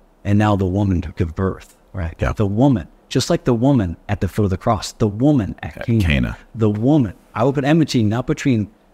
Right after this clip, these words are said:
Speaker 1: the, this, uh, the offspring of Eve,
Speaker 2: Right.
Speaker 1: woman.
Speaker 2: Woman.
Speaker 1: That's a theologically packed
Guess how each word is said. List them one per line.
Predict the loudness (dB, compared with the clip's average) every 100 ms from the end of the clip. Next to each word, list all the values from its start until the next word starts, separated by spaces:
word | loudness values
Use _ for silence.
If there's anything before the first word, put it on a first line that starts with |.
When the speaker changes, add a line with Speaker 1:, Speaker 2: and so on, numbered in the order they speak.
| _
Speaker 1:
the, | -8 0 0 0 -6
this, | -4 0 0 -2 -12 -18 _ -20 -4
uh, | 0 2 0
the | -2 0 2
offspring | 4 2 0 2 2
of | 0
Eve, | 0 0 -2 -12 _ -10
Speaker 2:
Right. | -8 -8 -12 -14
Speaker 1:
woman. | -6 0 2 2 0 -10 _
Speaker 2:
Woman. | -8 -8 -6
Speaker 1:
That's | -2 0 -2
a |
theologically | 2 4 4 0 -2 -4
packed | -6 -6 -8 -8